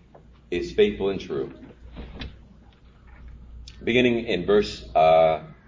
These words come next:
nine. Then one of the seven angels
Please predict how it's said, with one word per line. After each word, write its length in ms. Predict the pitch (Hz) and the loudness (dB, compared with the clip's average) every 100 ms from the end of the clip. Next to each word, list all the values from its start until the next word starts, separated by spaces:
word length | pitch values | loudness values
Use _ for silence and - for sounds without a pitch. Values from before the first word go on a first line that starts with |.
| - - - - - - - - | -20 -20 -20 -20 -20 -20 -20 -12
nine. 480 | 82 82 76 69 - - - - - - - - - - - - - _ _ - - - - - - - - - - - - _ - - - - 92 | -6 -4 -4 -8 -14 -18 -20 -20 -20 -20 -20 -20 -20 -20 -20 -20 -20 _ _ -20 -20 -20 -20 -20 -20 -20 -20 -20 -20 -20 -20 _ -20 -20 -20 -18 0
Then 340 | 117 131 113 | 4 4 4
one 600 | 139 143 139 151 - - - - - - 95 | 4 4 2 -2 -8 -14 -20 -20 -20 -2 0
of 100 | 98 | 0
the 80 | |
seven 300 | 107 135 131 | 8 8 8
angels 640 | 123 123 95 98 101 101 | 6 4 2 0 0 -6